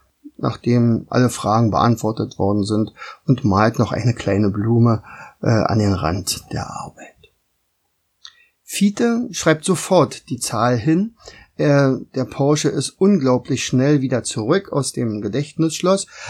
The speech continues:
aber er macht noch ein Sternchen dazu und schreibt,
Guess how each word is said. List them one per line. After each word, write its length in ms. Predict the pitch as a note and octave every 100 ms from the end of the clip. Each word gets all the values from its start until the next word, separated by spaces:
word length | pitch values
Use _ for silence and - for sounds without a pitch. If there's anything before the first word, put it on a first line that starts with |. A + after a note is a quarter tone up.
| -
aber 440 | - E3+ G#3 A#3 -
er 140 | F3
macht 300 | F3 F3+ -
noch 120 | F3
ein 160 | E3 C#3
Sternchen 720 | - - C#3 F3+ F#3+ G3 F3 - _ -
dazu 480 | C#3+ - - G3
und 200 | E3+ E3
schreibt, 380 | D#3 D3 C#3+ D3+